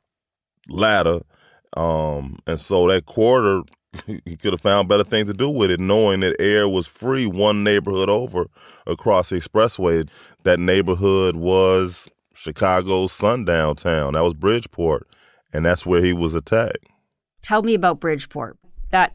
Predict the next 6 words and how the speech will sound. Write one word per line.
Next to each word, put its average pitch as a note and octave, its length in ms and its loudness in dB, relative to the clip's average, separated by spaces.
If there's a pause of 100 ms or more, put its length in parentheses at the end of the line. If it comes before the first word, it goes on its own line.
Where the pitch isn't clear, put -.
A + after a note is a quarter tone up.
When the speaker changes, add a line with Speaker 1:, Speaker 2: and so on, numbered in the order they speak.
(140)
Speaker 2:
expressway F3+ 800 -4
divide D3+ 500 0
is - 520 -8 (560)
more E3 420 0
than D3 180 0
physical. D3 600 -6